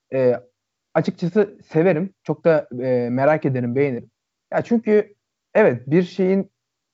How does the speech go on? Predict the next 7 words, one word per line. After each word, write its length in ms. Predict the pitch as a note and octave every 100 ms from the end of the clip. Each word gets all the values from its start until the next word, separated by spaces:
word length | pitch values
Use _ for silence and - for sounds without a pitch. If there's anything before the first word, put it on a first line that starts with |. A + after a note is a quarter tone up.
| -
bizim 380 | C3+ C3 F3+
önümüze 400 | D3+ D#3 D#3 D#3
sunulduğu 580 | F3 - D3 D3 C#3+ G#3
halini 540 | F3+ E3+ C3 B2+ A#2+ -
izlemek, 720 | C3+ B2 B2 A#2+ B2+ - _ _ _ _ _ _ _ _ -
e, 380 | B2+ A#2+ A#2 A2 A2+
güzel 440 | B2+ B2+ F3 C#4+